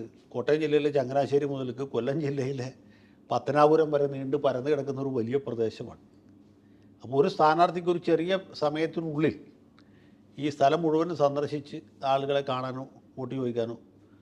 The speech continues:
ഒന്നും എളുപ്പമല്ല. ഇപ്പം എറണാകുളത്തിനോ ചാലക്കുടിക്കോ അല്ലെങ്കിൽ കോട്ടയത്തിനോ ഇടുക്കിക്കോ പോലും ഉള്ള ഒരു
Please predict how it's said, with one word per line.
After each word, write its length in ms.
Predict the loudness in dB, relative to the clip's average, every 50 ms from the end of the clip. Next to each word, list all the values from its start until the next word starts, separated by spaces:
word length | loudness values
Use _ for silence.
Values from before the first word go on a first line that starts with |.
| -20 -20 _ _ -10 -8 -8
ഒന്നും 140 | -2 0 2 2
എളുപ്പമല്ല. 360 | 2 0 2 2 2 2 2 -8 -20 -20 -20
ഇപ്പം 120 | -14 -10 -10 -8
എറണാകുളത്തിനോ 500 | -6 -4 0 0 0 0 0 -2 -4 0 2
ചാലക്കുടിക്കോ 500 | 2 2 2 0 -2 -2 -4 -4 -6 -10 -14 -16 -20 _ -14
അല്ലെങ്കിൽ 240 | -12 -12 -10 -8 -8
കോട്ടയത്തിനോ 460 | -8 -4 -4 -4 -6 -6 -8 -12 -12 -16 -20 -20 -20 -20 -20 _ _ _ _ -4
ഇടുക്കിക്കോ 440 | -2 -2 -2 -2 -6 -2 0 0 0 2 0
പോലും 260 | -2 -2 -2 -2 -6 -6 -12 -8 -6 -6
ഉള്ള 120 | -4 -4 -6 -6 -8 -18 -20 -20 -20 -20 -20 _ -20 -20 -20 -20 -20 -20 -12 -4
ഒരു 140 | -2 -2 0